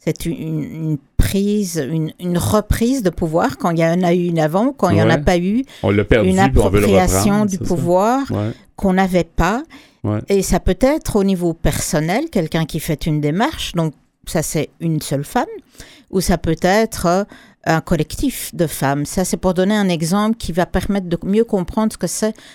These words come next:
Speaker 1: l'empowerment au niveau de la santé mentale.
Speaker 2: Et, et ça se dit beaucoup quand même, euh, depuis plusieurs années, de reprendre pouvoir, de, tu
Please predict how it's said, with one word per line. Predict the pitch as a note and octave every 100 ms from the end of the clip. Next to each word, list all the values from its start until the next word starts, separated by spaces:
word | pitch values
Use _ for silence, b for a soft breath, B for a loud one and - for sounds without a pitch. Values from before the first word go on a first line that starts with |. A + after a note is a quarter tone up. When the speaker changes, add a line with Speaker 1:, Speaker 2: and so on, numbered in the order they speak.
| B -
Speaker 1:
l'empowerment | F#3+ G#3 G3+ F3 E3 G3+ G#3+
au | F3+
niveau | F3 E3+ F3+
de |
la | E3+
santé | - F3+ E3+ F#3+ E3
mentale. | D3+ C#3+ - D3 - - - -
Speaker 2:
Et, | A2+ -
et | E3
ça | - A#2
se | F#2
dit | F#2+ C3+
beaucoup | A#2 - E3+
quand | D3+ G2+
même, | A2+ C3+
euh, | G2+ F#2+ F#2 F#2 F#2 F#2 F2+ F2+ E2+ F2+
depuis | A2 -
plusieurs | - G2+ G2 A#2 G#2
années, | F2+ A#2
de | C3+
reprendre | F#2 F2 - A2+
pouvoir, | A2+ G2+ E2 F2+ G2 A#2 A#2+ A2+
de, | F#2
tu | F2+